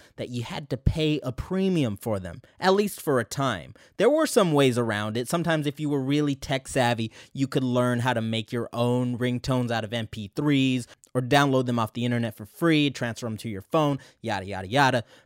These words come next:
But if you were gonna do it the prim and proper way, you would actually pay for them. And the best way to advertise to teenagers is to, you know, put it right in their face where they're watching. And where were most of our eyes during our teenage years?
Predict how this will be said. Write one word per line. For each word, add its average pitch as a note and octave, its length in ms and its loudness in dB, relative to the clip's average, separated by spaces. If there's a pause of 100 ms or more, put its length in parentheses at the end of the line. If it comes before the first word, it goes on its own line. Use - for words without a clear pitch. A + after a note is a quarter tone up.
(100)
But F3 340 4
if C#3+ 140 -4
you D3+ 100 4
were D3+ 80 2
gonna D3 160 4
do C#3+ 220 4
it C#3+ 100 2
the D#3+ 100 0
prim A3 380 0
and F3 160 0
proper B3 520 4
way, F#2+ 480 -8 (280)
you F3+ 140 -2
would F3 100 2
actually B2+ 360 0
pay A#2+ 260 -2
for G2 180 -10
them. D2 280 -16 (580)
And D#3 400 0
the C3 200 2
best D#3+ 400 4
way D3+ 340 6
to - 220 -4
advertise A#2+ 920 -2
to A#2+ 100 -8
teenagers A2 760 -4
is A#2+ 260 -6
to, C3 140 -4
you C#3+ 140 -2
know, A2 280 -6 (360)
put C#3 140 0
it C3+ 80 4
right C3 260 4
in C#3+ 80 2
their C#3 120 2
face D#3+ 300 2
where C#3 160 2
they're C#3+ 120 2
watching. D#3 420 0 (140)
And F3 260 0
where F3+ 180 8
were C#4+ 160 6
most E3 440 4
of G3 120 4
our E3+ 320 8
eyes D#3+ 480 4 (300)
during D#3+ 400 2
our D3+ 260 4
teenage E3 540 -2
years? F3+ 460 0